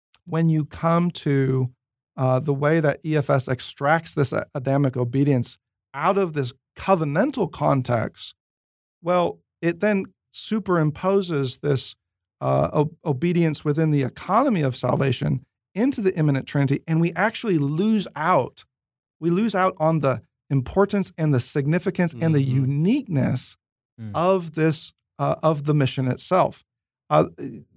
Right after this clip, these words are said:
Speaker 1: think, for example, of another passage like, uh, Philippians chapter two.
Speaker 3: Mm.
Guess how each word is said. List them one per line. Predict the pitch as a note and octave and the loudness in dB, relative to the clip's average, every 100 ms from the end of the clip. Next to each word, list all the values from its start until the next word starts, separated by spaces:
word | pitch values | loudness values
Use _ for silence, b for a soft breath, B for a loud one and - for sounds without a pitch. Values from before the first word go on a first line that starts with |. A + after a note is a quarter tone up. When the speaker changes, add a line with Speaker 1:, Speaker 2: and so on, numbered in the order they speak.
| _ _ | _ _
Speaker 1:
think, | - A#3+ | 0 0
for | - F#3 F3 | 0 0 2
example, | D3+ E3+ E3 E3 D#3+ | 2 0 2 0 2
of | D3 C#3 C#3 C3 - | 2 2 0 -4 -2
another | C#3 D3+ | 0 2
passage | C#3+ B2+ - - - - | 2 0 0 -2 -4 -2
like, | - - E3 - | 2 2 0 0
uh, | D3 D3+ D#3 E3 - - | 2 2 2 0 -6 -10
Philippians | - D#3 D3+ C#3 B2+ | -4 -2 0 0 0
chapter | - C#3 C3 - - _ _ - | 0 -2 -2 -4 -6 _ _ 0
two. | G3+ C#3 - _ _ G#2+ | 2 2 -2 _ _ -20
Speaker 3:
Mm. | F#2 | -20